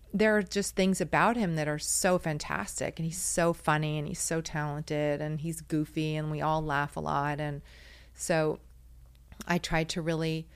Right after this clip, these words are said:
focus on those things, and then also use the opportunity to focus on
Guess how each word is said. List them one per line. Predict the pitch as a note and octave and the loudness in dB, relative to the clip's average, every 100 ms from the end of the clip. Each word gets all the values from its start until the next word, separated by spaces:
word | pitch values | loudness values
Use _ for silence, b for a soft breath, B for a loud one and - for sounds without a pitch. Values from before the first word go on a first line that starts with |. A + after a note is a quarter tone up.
| b b | b b
focus | E3+ D#3+ F3+ D#3+ | -2 0 0 0
on | D#3+ | 0
those | D3+ E3+ - | 0 -2 -2
things, | G#3 B3+ C#4 | -4 -4 -2
and | G3+ F#3+ | 0 0
then | F3+ | 0
also | F3 F#3+ A#3 | -2 0 -2
use | G#3+ G3+ | -4 -4
the | F3 | -2
opportunity | D#3+ D#3 E3 - E3 D#3+ | -2 -2 -4 -2 -2 -2
to | D#3 | -4
focus | - D3+ D3+ D#3 D3+ | -4 -4 -4 -6 -4
on | C#3+ C#3+ | -6 -8